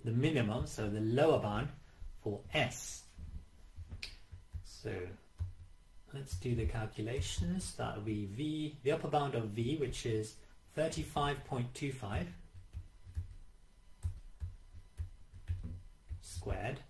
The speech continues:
minus, and I'll just do a bracket, two times the lower bound for A, which is nine point seven five,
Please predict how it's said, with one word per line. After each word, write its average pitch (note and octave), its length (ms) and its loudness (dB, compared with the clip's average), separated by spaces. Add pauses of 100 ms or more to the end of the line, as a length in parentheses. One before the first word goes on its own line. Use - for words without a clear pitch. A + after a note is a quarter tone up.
(680)
minus, A2+ 760 0
and A2+ 100 -4 (100)
I'll A#2 80 -4
just - 200 -8
do C#3 100 6
a G#2 40 4
bracket, F#2+ 500 -2 (880)
two F3+ 460 4
times B2 380 2
the A#2 120 6
lower D#3 460 8
bound C#3 320 4 (160)
for A#2+ 300 0
A, A2+ 240 2
which A#2 220 0
is G2+ 160 0
nine C#3 480 0 (800)
point A#2 240 -2 (100)
seven A2 600 -2 (280)
five, F#2 360 0